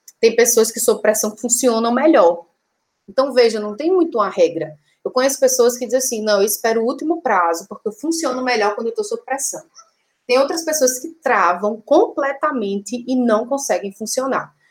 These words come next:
Então, a técnica toda é autoconhecimento.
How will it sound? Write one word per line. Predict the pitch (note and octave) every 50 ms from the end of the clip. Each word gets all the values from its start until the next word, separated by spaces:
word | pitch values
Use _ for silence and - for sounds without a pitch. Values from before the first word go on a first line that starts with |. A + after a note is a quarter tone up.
| _ _ _
Então, | - F4 G4 A4 G#4 F#4+ - _ _ _ _ _ - - - _
a | - C#4
técnica | D4+ D4+ C#4+ C#4 C#4 - D#4 D4 C#4+ - G3
toda | - - - G3+ G3+ G#3 A3
é | G#3+ G#3 - -
autoconhecimento. | - G3 G3 G#3 A#3+ B3+ B3+ - - D4 C#4 C#4 C4+ C#4 - - D#4 C4+ G3+ D#3+ - - - _